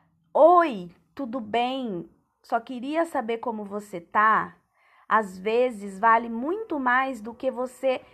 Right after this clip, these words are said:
encontrar um amigo todo dia que não te prioriza. E não é amigo, né?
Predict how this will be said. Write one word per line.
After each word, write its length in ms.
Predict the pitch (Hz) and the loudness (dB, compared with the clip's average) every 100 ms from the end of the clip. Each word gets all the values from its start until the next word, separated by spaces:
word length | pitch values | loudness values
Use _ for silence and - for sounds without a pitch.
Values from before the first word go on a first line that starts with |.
| _ | _
encontrar 720 | - 254 277 262 262 277 302 294 | -10 -2 0 0 4 6 6 2
um 160 | 277 | -2
amigo 380 | 262 247 247 233 | -2 -4 -8 -10
todo 320 | 247 233 202 | -6 -6 -6
dia 520 | 185 220 285 262 175 - _ _ | -12 -8 -6 -2 -4 -4 _ _
que 140 | - | -8
não 240 | 277 277 311 | -4 -4 -6
te 140 | 330 | -6
prioriza. 880 | 320 294 285 294 247 214 196 196 196 _ _ _ _ _ _ _ _ _ _ _ _ _ _ _ _ _ _ _ - | -10 -6 -2 -2 -2 -8 -8 -10 -10 _ _ _ _ _ _ _ _ _ _ _ _ _ _ _ _ _ _ _ -10
E 80 | 277 | -8
não 180 | 233 | -6
é 120 | 202 214 | -2 -2
amigo, 420 | 208 185 180 175 | -4 -8 -8 -8
né? 260 | 180 202 | -6 -10